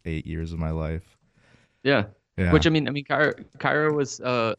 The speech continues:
Speaker 2: a three and a half year commitment, but,
Speaker 1: Yep.
Speaker 2: you know, by that time, having some time off, I took almost a year off after I graduated undergrad and
Speaker 1: Mm-hmm.
Speaker 2: just worked.
Speaker 1: Yeah.
Speaker 2: And,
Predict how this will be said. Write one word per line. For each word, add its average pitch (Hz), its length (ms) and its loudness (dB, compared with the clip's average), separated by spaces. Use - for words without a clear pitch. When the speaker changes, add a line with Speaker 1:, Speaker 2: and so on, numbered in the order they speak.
Speaker 2:
a 117 80 -6
three 123 260 -4
and 113 80 0
a 110 40 0
half 107 240 -2
year 107 100 -4
commitment, 101 500 -6
but, 98 180 4
Speaker 1:
Yep. 101 220 2
Speaker 2:
you 117 80 0
know, 110 60 4
by 110 120 2
that 110 260 0
time, 101 540 -6
having 107 260 -4
some 104 140 -12
time 98 320 -4
off, 98 540 -2
I 120 80 2
took 131 420 -6
almost 110 340 -4
a 101 60 -8
year 92 360 -4
off 92 540 0
after 95 320 -2
I 90 100 -2
graduated 90 420 -4
undergrad 90 540 -2
and 95 120 2
Speaker 1:
Mm-hmm. 98 100 2
Speaker 2:
just 90 140 -2
worked. 87 480 0
Speaker 1:
Yeah. 82 260 0
Speaker 2:
And, 95 380 0